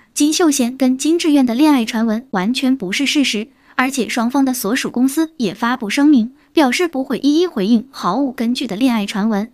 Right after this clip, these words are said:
只是公司并没有正式出面否认，仅表示不会一一回应，反而让许多深陷剧中的C P粉有更多解释空间。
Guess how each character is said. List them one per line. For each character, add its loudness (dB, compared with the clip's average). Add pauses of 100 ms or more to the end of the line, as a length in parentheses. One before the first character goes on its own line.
(260)
只 6
是 2
公 2
司 0
并 4
没 8
有 6
正 4
式 0
出 -2
面 4
否 -4
认， -2 (160)
仅 2
表 2
示 -2
不 -4
会 -4
一 4
一 4
回 -2
应， 4 (260)
反 4
而 0
让 4
许 -4
多 -2
深 0
陷 2
剧 -2
中 -2
的 0
C -2
P -2
粉 -2
有 -2
更 -2
多 0
解 -4
释 -4
空 0
间。 2